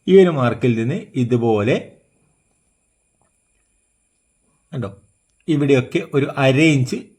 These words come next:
കട്ട് ചെയ്ത് പോകുന്ന രീതി, നമുക്ക് ഡാർട്സ് വരുന്ന ഭാഗത്ത് ഒരു അര ഇഞ്ചൊക്കെ കട്ട് ചെയ്ത് പോകുന്ന രീതിയിലാണ്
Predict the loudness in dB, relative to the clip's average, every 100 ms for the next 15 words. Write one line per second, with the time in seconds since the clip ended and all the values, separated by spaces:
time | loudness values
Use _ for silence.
0 | -4 -4 0 2 2 2 0 0 0 -2
1 | -2 -2 -4 -6 -6 -6 -2 0 2 0
2 | -2 -2 -2 -2 -4 -2 -2 -4 -6 -8
3 | -8 _ _ _ _ _ _ _ _ -4
4 | 0 2 4 2 2 -2 -2 -2 -4 -2
5 | -2 0 0 -2 -2 -2 -2 -2 -2 -2
6 | -2